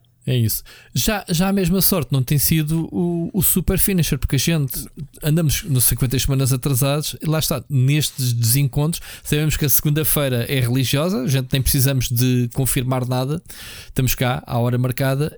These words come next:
Este tem sido, pronto, eh, pedimos desculpa, eh, em primeiro lugar aos patronos que, que eh, para quem este, inicialmente este Super Finisher é destinado.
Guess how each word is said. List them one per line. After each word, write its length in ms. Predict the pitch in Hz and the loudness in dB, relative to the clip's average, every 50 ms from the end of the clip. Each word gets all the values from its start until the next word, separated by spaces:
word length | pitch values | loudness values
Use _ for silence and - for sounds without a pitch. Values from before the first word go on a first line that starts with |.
| - _ _ - | -18 _ _ -4
Este 420 | 185 202 196 - - - - - | -2 -2 0 -2 -4 -4 -8 -4
tem 140 | - 208 202 | -2 0 2
sido, 580 | - - - 202 202 185 185 190 196 190 185 - - | 4 4 2 2 0 0 -2 -4 -4 -6 -8 -6 -2
pronto, 300 | - 156 175 - - - - | -2 -2 -2 -2 -6 -14 -14
eh, 480 | - 180 151 135 127 127 120 120 120 123 | -10 -8 -6 -6 -6 -4 -6 -6 -4 0
pedimos 260 | - 117 123 127 - | 0 2 2 2 0
desculpa, 480 | - - - - 131 117 - 131 127 123 - - - - - - - - - - - | -2 -4 -4 -4 -4 -2 0 -2 -2 -2 -6 -14 -20 -20 -20 -20 -20 -20 -20 -12 -4
eh, 460 | - 113 117 117 110 110 107 107 110 113 | -2 0 2 2 2 2 0 0 0 2
em 40 | 113 | 2
primeiro 240 | - 117 117 120 120 | 2 2 2 0 0
lugar 160 | 117 120 120 | 0 0 0
aos 100 | 120 - | 2 4
patronos 460 | - 120 117 - 135 156 180 180 - | 2 2 4 0 0 0 0 -2 -4
que, 580 | - - - 127 120 110 107 107 110 110 107 110 | -6 -6 -4 -2 0 0 0 0 -2 -4 -6 -8
que 460 | - - 117 113 113 113 113 117 131 - _ _ _ _ _ _ _ - - | -6 -6 -4 -4 -4 -6 -6 -8 -10 -12 _ _ _ _ _ _ _ -20 -16
eh, 200 | - 139 - 160 | -14 -12 -12 -2
para 160 | - - 117 | 0 0 0
quem 160 | - - 113 | 2 0 0
este, 240 | 113 110 - - 135 | 0 0 0 -2 -2
inicialmente 800 | 120 123 - 135 123 113 113 110 - 131 123 117 120 117 117 - 117 | -4 -4 -6 -2 0 0 0 2 2 0 2 2 0 0 0 0 -2
este 220 | - - - 123 | -2 0 -2 -2
Super 240 | - - - - 113 | 0 0 0 0 0
Finisher 380 | - - 117 113 110 - 120 113 | 0 0 0 0 0 0 0 0
é 60 | 120 | 0
destinado. 560 | 117 113 - - 147 135 135 139 147 147 - | -2 -2 -2 -2 -2 0 0 0 -2 -4 -6